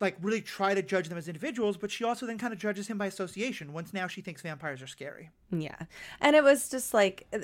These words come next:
Speaker 2: kind of combining all the episodes, you know, she almost dies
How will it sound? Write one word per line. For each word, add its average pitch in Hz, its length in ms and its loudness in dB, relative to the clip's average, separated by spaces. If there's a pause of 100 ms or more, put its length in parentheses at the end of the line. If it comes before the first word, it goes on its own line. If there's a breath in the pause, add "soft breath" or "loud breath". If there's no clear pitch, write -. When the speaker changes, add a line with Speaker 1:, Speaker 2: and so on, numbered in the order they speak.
(420)
Speaker 2:
kind 214 180 6
of 180 80 2
combining 196 460 6
all 175 80 4
the - 140 0
episodes, - 540 2
you - 80 -2
know, 87 260 -4
she 196 520 4
almost 180 580 4
dies 180 640 6